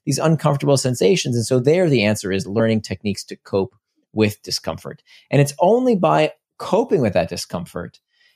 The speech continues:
that we can make sure that we channel it towards traction as opposed to distraction.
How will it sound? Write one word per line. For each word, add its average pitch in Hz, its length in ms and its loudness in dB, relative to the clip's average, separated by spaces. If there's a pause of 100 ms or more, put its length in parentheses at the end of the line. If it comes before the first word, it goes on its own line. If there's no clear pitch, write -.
(140)
that 127 260 2
we 127 460 4
can 120 560 2 (100)
make 131 220 2
sure 127 240 2
that 110 100 0
we 113 140 -2
channel 147 580 0
it 82 280 0 (120)
towards 110 360 0
traction 113 600 -4
as 92 80 -8
opposed 95 420 -6
to 90 200 -4 (340)
distraction. - 680 -8